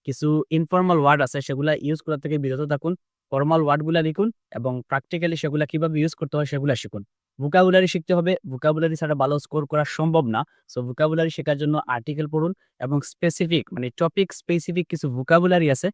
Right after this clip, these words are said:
সেগুলো শেখার ট্রাই করুন। আজকে অনেক কিছু বললাম, ভিডিওতে যদি কোনো ভুল ত্রুটি হয়ে থাকে তাহলে ক্ষমা সুন্দরভাবে দেখবেন। আজকের এই টিপসগুলো যদি আপনি ফলো করেন তাহলে আপনার যদি লেভেল হয় ফোর পয়েন্ট ফাইভ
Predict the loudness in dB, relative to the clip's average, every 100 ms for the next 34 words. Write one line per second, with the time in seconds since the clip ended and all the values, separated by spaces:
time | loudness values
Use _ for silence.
0 | _ _ -6 -2 0 0 0 0 0 0
1 | -2 -4 -8 _ _ _ _ _ -8 -6
2 | 0 0 2 0 0 -2 0 2 2 0
3 | -2 -2 -2 -2 -4 -4 -2 0 0 0
4 | -2 -2 0 0 0 -2 -2 -2 -2 -2
5 | 0 -2 0 -2 0 0 0 0 -2 -2
6 | -2 -2 0 -2 0 0 0 -4 -2 0
7 | 2 0 0 -2 0 2 2 2 -2 0
8 | 0 0 -2 -2 -2 0 0 2 0 2
9 | 0 0 -2 0 -2 0